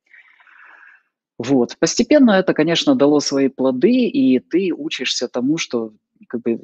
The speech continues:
вот, э, ты применяешь вот эти навыки университета классические, да, то есть быстро получать информацию из нужных тебе источников. То есть ты находишь, ага, есть ссылка какая-то, там в Гугле загуглил, достал, почитал, посмотрел, разобрался,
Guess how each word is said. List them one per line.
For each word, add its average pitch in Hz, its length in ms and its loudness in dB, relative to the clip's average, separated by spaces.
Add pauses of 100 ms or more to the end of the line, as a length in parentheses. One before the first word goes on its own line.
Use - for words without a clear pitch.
(140)
вот, 120 120 -6 (500)
э, - 240 -14
ты 220 100 2
применяешь 165 400 4
вот 147 80 4
эти 139 120 2
навыки 143 340 2
университета 123 680 -2
классические, - 560 -8
да, 165 180 -4
то - 100 -10
есть - 280 -8
быстро 190 320 0
получать 135 520 -2
информацию 127 580 -4
из 113 100 -8
нужных 131 300 -2
тебе 117 240 -6
источников. - 600 -10 (180)
То - 80 -6
есть - 180 -12
ты 117 460 -4
находишь, 117 440 -6
ага, 117 200 -2
есть 110 220 -6
ссылка 262 360 -2
какая-то, 185 400 2
там 123 160 -4
в 120 60 -12
Гугле 123 280 -2
загуглил, 220 560 0
достал, 214 560 0
почитал, 202 460 0
посмотрел, 147 520 -2
разобрался, 127 640 -2